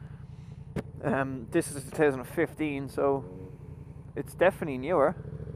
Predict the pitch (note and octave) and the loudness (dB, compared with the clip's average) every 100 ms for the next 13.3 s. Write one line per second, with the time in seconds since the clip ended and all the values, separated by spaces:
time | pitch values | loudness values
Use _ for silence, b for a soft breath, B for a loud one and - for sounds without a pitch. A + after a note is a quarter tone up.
0 | B B B B B B B B C3+ C3 | B B B B B B B B 0 4
1 | D3 F#3+ A3+ A3 - - F#3 F#3 D#3 - | 8 8 8 6 4 4 6 0 0 4
2 | E3 F3+ C#3+ B2 A#2 - - E3 F#3 F3 | 6 8 6 4 2 -6 2 4 4 4
3 | E3+ F3 D#3+ D3 C#3+ D3 F3 G3+ E3 - | 4 4 2 2 2 2 2 2 2 2
4 | - D3+ - F3 D3+ - D#3+ E3 D#3+ D3+ | 2 2 6 4 4 -2 4 6 8 6
5 | C3+ - - B B B F#3 F#3+ - F#3 | 6 2 -6 B B B 6 6 2 6
6 | E3+ D3 F3 D3+ C3+ - D#3 C#3+ C#3 D3+ | 8 10 10 10 2 8 10 10 6 6
7 | C#3+ A#2+ - B B B B B - - | 6 2 -6 B B B B B -6 -4
8 | F3 G3+ G#3 A3+ A3 G#3 F#3 G3 F3+ C#3+ | 8 12 12 12 12 8 8 8 6 4
9 | - - - F3 E3+ F3 C#3+ C#3+ C3 - | -2 0 10 12 10 6 2 2 2 -2
10 | - - - D3+ C#3+ F#3 F#3+ - D#3+ C#3 | -4 -4 0 4 6 8 6 6 4 4
11 | A#2+ - B B E3 F#3+ G3+ F#3+ E3+ D#3+ | -2 -8 B B 4 6 8 6 4 6
12 | E3 D#3 D#3+ D#3+ C#3 C#3 C#3 C3+ B2+ A#2+ | 8 6 4 0 2 2 4 4 6 6
13 | A#2+ A#2+ | 6 2